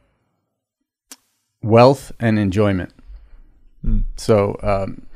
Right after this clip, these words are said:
Speaker 1: this is a, a constant motivation of humanity, uh, of all of, all of us, all of the time, is to try to acquire the world,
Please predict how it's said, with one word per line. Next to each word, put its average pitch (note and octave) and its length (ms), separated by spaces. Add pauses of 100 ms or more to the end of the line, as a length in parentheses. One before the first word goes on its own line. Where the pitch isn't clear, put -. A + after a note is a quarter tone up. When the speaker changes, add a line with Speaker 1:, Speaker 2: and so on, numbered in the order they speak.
(280)
Speaker 1:
this - 180
is A#2 140
a, G#2+ 300 (120)
a B2+ 100
constant A#2+ 600
motivation G2 840
of G#2 320 (360)
humanity, A2 720 (240)
uh, G#2+ 60
of G2+ 300
all G#2+ 240
of, F#2+ 200 (600)
all C#3+ 200
of G#2+ 80
us, F2 220
all G#2+ 220
of G#2+ 80
the G2 100
time, - 260 (680)
is A#2 200
to A2+ 160
try A2 280
to G#2+ 200
acquire A2+ 560
the A#2 100
world, A2 480